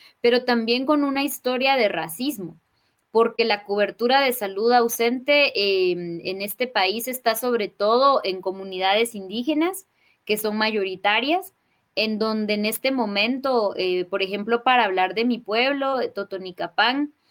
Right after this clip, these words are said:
tenemos un único hospital que atiende ocho municipios y en donde hay menos de doscientas camas para una población de cuatrocientos mil habitantes. Y solo en mi pueblo, Totonicapán, cabecera departamental, somos ciento tres mil habitantes.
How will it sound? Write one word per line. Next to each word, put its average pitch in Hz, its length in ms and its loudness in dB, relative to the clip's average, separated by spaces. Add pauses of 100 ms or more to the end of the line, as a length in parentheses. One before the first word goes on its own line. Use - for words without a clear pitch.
(240)
tenemos 226 400 0
un 294 140 2
único 302 300 2
hospital 226 500 -2
que 262 120 0
atiende 247 420 0
ocho 233 300 0
municipios 240 840 -4
y 226 40 -6
en 202 100 -6
donde 190 240 -2
hay 202 60 0
menos 233 340 -2
de 214 80 -2
doscientas 196 640 -4
camas 226 500 -2
para 185 300 2
una 220 300 -4
población 196 640 -2
de 240 80 -2
cuatrocientos 180 720 -6
mil 220 180 -4
habitantes. 214 720 -2 (400)
Y 233 120 -4
solo 277 280 2
en 320 100 4
mi 254 120 0
pueblo, 277 400 2
Totonicapán, 220 720 -2
cabecera 233 560 2
departamental, 185 880 -4
somos 240 320 -2
ciento 226 300 -6
tres 175 260 -8
mil 220 180 -4
habitantes. 226 680 -2